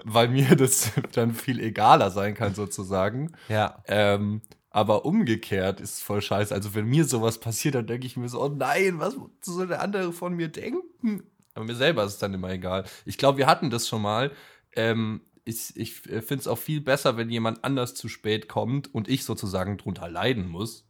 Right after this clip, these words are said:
Speaker 2: Ja.
Speaker 1: ähm, als umgekehrt. Weil ich das halt niemandem zumuten möchte. Und mir ist es halt aber egaler als den anderen, das weiß ich halt.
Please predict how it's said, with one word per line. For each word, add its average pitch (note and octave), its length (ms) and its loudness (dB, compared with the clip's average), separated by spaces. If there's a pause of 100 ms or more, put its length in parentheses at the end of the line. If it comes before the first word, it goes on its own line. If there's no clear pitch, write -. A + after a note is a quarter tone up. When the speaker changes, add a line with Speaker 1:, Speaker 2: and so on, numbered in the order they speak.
Speaker 2:
Ja. A2+ 340 0
Speaker 1:
ähm, F#2+ 500 -10 (300)
als G#2 240 -2
umgekehrt. G2 640 -6 (160)
Weil G#2 220 -4
ich - 140 -8
das - 180 -8
halt - 320 -4
niemandem G2+ 380 -2
zumuten G#2+ 440 -4
möchte. F#2+ 340 -4
Und G2+ 240 -6
mir C3 220 6
ist A#2+ 100 0
es A#2 160 -6
halt G#2+ 160 2
aber G#2 380 0 (640)
egaler G#2+ 840 6
als G2 520 -6
den G2+ 160 -6
anderen, G#2 300 0
das F#2+ 160 -4
weiß B2+ 240 4
ich F#2+ 160 -8
halt. F2+ 320 -8